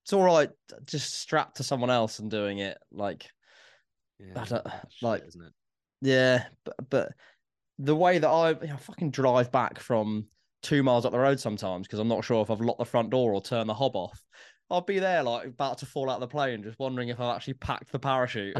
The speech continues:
Speaker 1: <laughs> And, like, you have to be so, obviously, like, so meticulous with it. I mean, I'm sure that's basically probably what you learn for the majority of the school is actually how to
Speaker 2: Yeah.
Speaker 1: fold a parachute, but
Speaker 2: I, I would definitely want someone else packing my chute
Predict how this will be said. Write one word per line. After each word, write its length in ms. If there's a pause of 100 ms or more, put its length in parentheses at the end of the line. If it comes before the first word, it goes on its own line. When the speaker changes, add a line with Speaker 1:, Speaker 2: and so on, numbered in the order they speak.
(120)
Speaker 1:
<laughs> 880
And, 280
like, 240
you 120
have 160
to 80
be 160
so, 220
obviously, 460
like, 220
so 240
meticulous 640
with 180
it. 220 (880)
I 80
mean, 140
I'm 240
sure 200
that's 160
basically 420
probably 260
what 140
you 120
learn 460
for 120
the 80
majority 560
of 80
the 60
school 400
is 100
actually 260
how 80
to 100
Speaker 2:
Yeah. 100
Speaker 1:
fold 220
a 40
parachute, 580
but 240
Speaker 2:
I, 100
I 180
would 140
definitely 320
want 220
someone 300
else 160
packing 320
my 60
chute 380